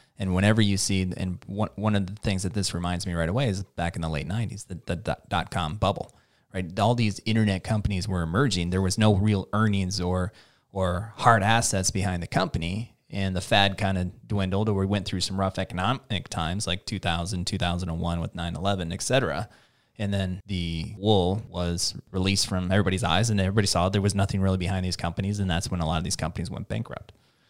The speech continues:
So with Beyond Meat, the earnings doesn't really support what the price is, and that's why everybody's saying, most people are saying that it, it's not gonna last.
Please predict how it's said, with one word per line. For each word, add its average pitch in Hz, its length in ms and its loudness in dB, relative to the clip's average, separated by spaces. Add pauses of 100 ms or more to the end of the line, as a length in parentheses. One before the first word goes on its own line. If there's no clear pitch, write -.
(340)
So 98 240 4
with 92 480 0
Beyond 95 280 4
Meat, 113 340 4
the 92 100 0
earnings 104 400 2
doesn't 98 240 2
really 95 200 2
support - 460 2
what 90 160 0
the - 60 -6
price - 400 0
is, - 480 -4
and 90 420 -2
that's 92 240 4
why 90 160 2
everybody's 87 320 -2
saying, 87 460 -4
most 90 320 -2
people 90 240 -2
are 85 80 -2
saying 87 260 -4
that 82 140 -6
it, - 140 -12
it's - 180 -6
not 80 240 -4
gonna 73 180 -4
last. - 360 -8